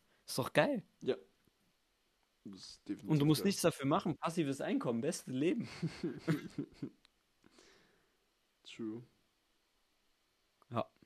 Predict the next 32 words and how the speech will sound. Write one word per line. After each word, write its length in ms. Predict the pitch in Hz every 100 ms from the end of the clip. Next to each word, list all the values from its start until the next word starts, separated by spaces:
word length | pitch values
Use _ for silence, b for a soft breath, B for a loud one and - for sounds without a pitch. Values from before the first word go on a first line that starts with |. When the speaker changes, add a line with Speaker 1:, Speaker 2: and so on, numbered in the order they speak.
| _ _ _ _ _ _ _ _ _ _ _ _ _ _ _ _ _ _ _ _ _ b b b b b
Speaker 2:
Ja, 180 | 190 185
das 200 | 190 185
ist 140 | 190 156
ein 40 |
gutes 260 | 151 139 -
Schlusswort, 540 | 135 127 135 135 - b b b b b
würde 220 | 139 127
ich 60 | 127
sagen. 420 | 127 127 127 127 - - _ _ _ _ _ _ _ _ _ _ -
Ähm, 300 | 131 135 139
Speaker 1:
Ja. 280 | 120 127 123 - - -
Speaker 2:
ich 120 | 156
hab 100 | 131
Hunger, 100 | 143 147 143
Speaker 1:
Ciao. 40 | 110
Speaker 2:
ich 40 |
weiß 140 | 135
nicht, 120 | 127 127
ob 60 |
die 80 | 123
Pizza 260 | - - 110
da 220 | 123 131
ist, 120 | 127
aber 160 | 113 110
ich 120 | 117
hab 80 | 117
Hunger. 100 | 117
Speaker 1:
Ich 80 | 123
hab 80 | 117
auch 300 | 120 120 117
Hunger. 300 | 110 107 107
Speaker 2:
<laughs> 380 | 120 - -